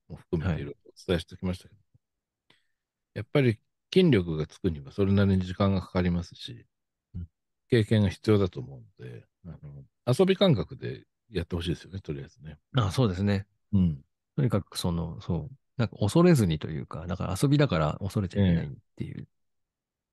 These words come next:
Speaker 2: で、あと遊びと思えるかっていうところですね。
Speaker 1: そうですね。うん。
Speaker 2: うん。ほんと楽しんでほしいんだよな。
Speaker 1: うん。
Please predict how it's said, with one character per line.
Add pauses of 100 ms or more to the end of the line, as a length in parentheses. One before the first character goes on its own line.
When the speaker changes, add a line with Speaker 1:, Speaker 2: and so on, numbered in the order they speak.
(360)
Speaker 2:
で、
あ
と
遊
び
と
思
え
る
か
っ
て
い
う
と
こ
ろ
で
す
ね。
Speaker 1:
そ
う
で
す
ね。
う
ん。
Speaker 2:
う
ん。 (2250)
ほ
ん
と
楽
し
ん
で
ほ
し
い
ん
だ
よ
な。 (280)
Speaker 1:
う
ん。